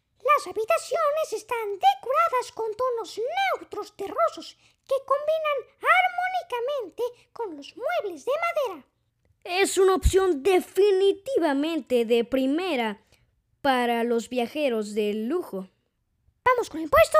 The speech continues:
Speaker 1: número cuatro. Abac, en Barcelona.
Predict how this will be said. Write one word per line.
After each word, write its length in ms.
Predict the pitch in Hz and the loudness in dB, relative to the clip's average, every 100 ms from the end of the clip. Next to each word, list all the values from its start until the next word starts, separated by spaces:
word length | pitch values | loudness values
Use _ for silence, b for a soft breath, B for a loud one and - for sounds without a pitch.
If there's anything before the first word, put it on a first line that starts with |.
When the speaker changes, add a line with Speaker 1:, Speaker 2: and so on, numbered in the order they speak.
| 640 | 4
Speaker 1:
número 400 | 480 587 698 698 698 - | 6 4 6 8 8 8
cuatro. 500 | 622 523 - 381 - _ _ _ _ _ _ _ _ 508 605 | 8 8 0 -6 -8 _ _ _ _ _ _ _ _ 6 6
Abac, 300 | 381 262 - _ - 508 | 6 -6 -16 _ -2 2
en 200 | 440 302 226 | 2 -2 0
Barcelona. 680 | 480 523 453 427 311 220 | 0 0 -2 -2 -6 -12